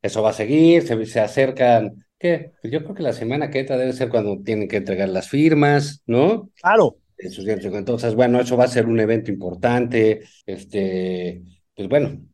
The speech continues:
Speaker 1: se espera que todos los participantes las, la-, las, la-, la-, las junten. Y bueno, fíjate que en otras cosas,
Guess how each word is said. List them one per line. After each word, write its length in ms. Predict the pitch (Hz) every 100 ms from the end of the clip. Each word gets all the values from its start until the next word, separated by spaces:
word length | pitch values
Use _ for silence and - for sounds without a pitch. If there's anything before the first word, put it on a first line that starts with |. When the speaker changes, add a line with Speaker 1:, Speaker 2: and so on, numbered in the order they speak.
| _
Speaker 1:
se 220 | - -
espera 340 | 95 - 123 -
que 100 | 135
todos 360 | 117 110 98
los 240 | 92 90 -
participantes 880 | 104 - 98 98 107 98 98 92
las, 380 | 92 87 85 - _
la-, 180 | 90 82
las, 600 | 98 92 90 87 - - _ _
la-, 240 | 107 107
la-, 240 | 113 110 -
las 240 | 127 123
junten. 420 | 208 214 202 202
Y 160 | 185 190
bueno, 420 | 240 269 233 - - _ - 139 143 135 - -
fíjate 420 | - 262 262 247
que 300 | 160 147 143
en 120 | 135
otras 320 | 175 202 202
cosas, 440 | - 127 127 117